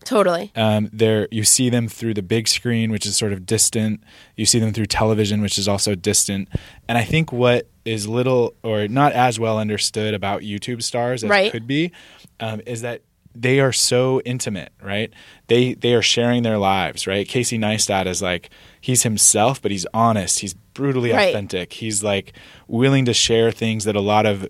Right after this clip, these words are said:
Speaker 2: a superstar, Beyonce, might not share.
Speaker 1: Yeah.
Speaker 2: Um, and so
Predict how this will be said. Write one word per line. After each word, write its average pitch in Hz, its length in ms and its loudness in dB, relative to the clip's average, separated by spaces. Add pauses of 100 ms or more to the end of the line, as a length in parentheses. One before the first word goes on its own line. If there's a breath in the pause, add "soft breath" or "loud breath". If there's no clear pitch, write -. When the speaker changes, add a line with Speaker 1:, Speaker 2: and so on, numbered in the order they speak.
(160)
Speaker 2:
a 107 120 -4
superstar, 110 680 2
Beyonce, 127 400 2
might 110 200 0
not 101 180 -4
share. 92 420 -2 (140 loud breath)
Speaker 1:
Yeah. 185 300 0 (160)
Speaker 2:
Um, 110 260 -2
and 120 180 -4
so 143 520 2